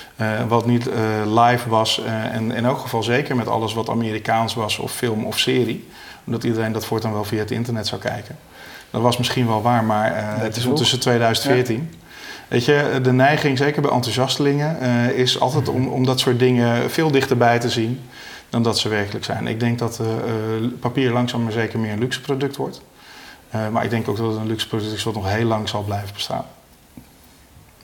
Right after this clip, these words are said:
Speaker 1: Ik wil er geen jaar op plakken. Ik denk wel dat de door de weekse krant voor een heleboel mensen gaat sneuvelen en dat de krant meer een, een,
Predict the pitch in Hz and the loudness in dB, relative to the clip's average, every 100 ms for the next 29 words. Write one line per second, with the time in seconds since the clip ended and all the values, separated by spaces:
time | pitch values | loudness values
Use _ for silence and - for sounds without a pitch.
0 | - 101 101 101 - 95 82 82 - 92 | -16 -10 -8 -6 -6 -6 -4 -6 -6 -8
1 | - 110 98 107 107 101 98 101 104 107 | -4 -6 -4 -4 -4 -4 -4 -4 -4 -4
2 | 101 101 110 - - 113 110 107 107 101 | -2 -2 -4 -4 -4 -4 -4 -6 -6 -6
3 | 101 101 101 98 104 98 - 95 101 98 | -6 -4 -4 -4 -4 -6 -6 -6 -8 -8
4 | 113 101 98 107 104 101 - 104 101 104 | -6 -6 -6 -8 -8 -8 -8 -6 -6 -6
5 | 110 107 104 107 | -8 -6 -8 -8